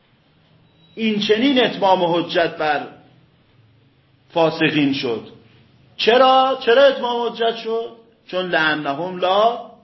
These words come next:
یؤمنون. این اون موقع انهم لا یؤمنون بشه لأنهم لا یؤمنون. حذف حرف جر قبل از ان و ان نمیشه چی؟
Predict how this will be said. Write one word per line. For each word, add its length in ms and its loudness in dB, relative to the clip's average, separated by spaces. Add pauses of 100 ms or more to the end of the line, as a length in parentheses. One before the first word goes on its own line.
(360)
یؤمنون. 580 -12
این 360 4 (220)
اون 120 2
موقع 460 4 (320)
انهم 580 -2
لا 180 0
یؤمنون 500 -4
بشه 260 -4
لأنهم 920 -4
لا 200 -10
یؤمنون. 360 -18 (1200)
حذف 300 -4
حرف 300 0
جر 240 -2
قبل 320 -4
از 140 -2
ان 220 -4
و 40 -4
ان 280 -2
نمیشه 320 -2
چی؟ 380 -4